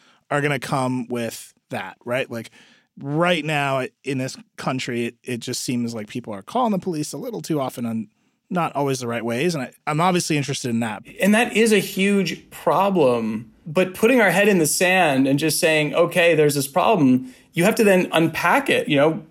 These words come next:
Speaker 2: do we need police? And I think everyone says yes. And then if that's the case, well, then shouldn't we help?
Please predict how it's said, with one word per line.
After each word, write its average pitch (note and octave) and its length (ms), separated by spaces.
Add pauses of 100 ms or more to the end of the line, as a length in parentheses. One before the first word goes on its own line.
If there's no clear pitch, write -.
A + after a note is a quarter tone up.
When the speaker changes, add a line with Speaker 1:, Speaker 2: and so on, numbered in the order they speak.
Speaker 2:
do C#3+ 220
we D3+ 100
need D#3 220
police? E3 380
And C#3+ 80
I C#3 80
think G3+ 180
everyone G3 640
says B2 400
yes. A#2 420
And D3+ 160
then E3+ 120
if F3 60
that's A3+ 220
the G#3 80
case, D#4 340
well, F#3 100
then E3 340 (220)
shouldn't - 280
we F#3 120
help? G#3 340